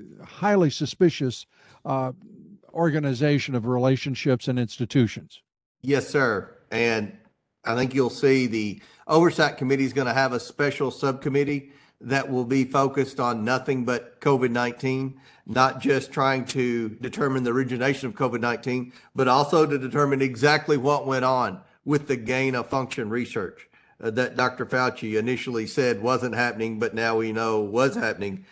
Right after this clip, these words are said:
Speaker 2: Uh, we also wanna track the, the tax dollars that went through grants, because we believe a lot of the medical advisors that were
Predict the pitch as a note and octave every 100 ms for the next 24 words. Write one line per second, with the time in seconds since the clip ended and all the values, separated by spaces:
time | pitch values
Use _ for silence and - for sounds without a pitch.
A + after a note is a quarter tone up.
0 | - - A2+ A2+ A2+ B2 B2+ B2 C#3 C3+
1 | C3+ B2+ B2 - - D3+ C#3 C#3 - C3
2 | D3+ D3+ C3+ C#3 C#3 D#3+ - _ _ -
3 | F3+ F#3+ - F3+ B2 - - _ _ -
4 | C3 B2 B2+ C3+ C#3+ D3+ C#3 A#2+ C3+ F#3+
5 | F3+ - - - _ _ C#3 C#3+ A2 C#3
6 | D#3+ D#3 D#3 D3 B2+ A#2+ C3+ C#3+ B2+ B2+
7 | B2 A#2+ A2+ A2+ C3 D3 C3+ A#2+ G#2 A2
8 | A#2+ B2+ D#3+ D3+ - _ _ _ _ -
9 | A#2 C3 B2+ B2+ B2 A#2+ A#2